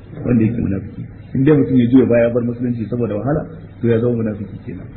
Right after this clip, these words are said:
Saboda in ana zaman daɗi ba a gane cewa waye ke da imani na gaske ko aqida ta gaske sai wahala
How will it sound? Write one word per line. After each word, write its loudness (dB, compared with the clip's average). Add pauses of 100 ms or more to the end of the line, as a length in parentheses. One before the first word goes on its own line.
(200)
Saboda 4
in 2
ana 4
zaman 2
daɗi 0
ba 0
a -6
gane -4
cewa -2
waye 2
ke -4
da -8
imani 0
na 0
gaske -6
ko -2
aqida -2
ta -4
gaske -6
sai -2
wahala 0